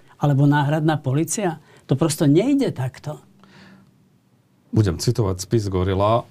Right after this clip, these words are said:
Speaker 2: Áno, sú to rozhovory tretích osôb. Budete asi namietať, ale je tam citát. Haščák sa mal stretnúť s pokladníkom S D K Igorom Kucejom. Kucej mu hovoril, že ho Mikuláš Dzurinda upozorňoval, že ak sa chce stretávať s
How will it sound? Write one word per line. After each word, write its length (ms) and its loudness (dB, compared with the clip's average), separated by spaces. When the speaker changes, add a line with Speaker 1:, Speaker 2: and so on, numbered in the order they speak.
Speaker 2:
Áno, 480 -2
sú 240 -2
to 80 -2
rozhovory 400 -2
tretích 320 -4
osôb. 480 -8
Budete 320 -6
asi 240 -4
namietať, 720 -2
ale 240 -2
je 80 -4
tam 240 -8
citát. 400 -8
Haščák 480 0
sa 80 -4
mal 240 -2
stretnúť 480 -4
s 80 -10
pokladníkom 640 -4
S 160 -6
D 160 -4
K 240 -6
Igorom 400 -6
Kucejom. 640 0
Kucej 320 0
mu 160 0
hovoril, 480 -2
že 80 -4
ho 80 -6
Mikuláš 480 -4
Dzurinda 320 -4
upozorňoval, 800 -4
že 160 -10
ak 240 -6
sa 80 -10
chce 240 -8
stretávať 640 -8
s 20 -12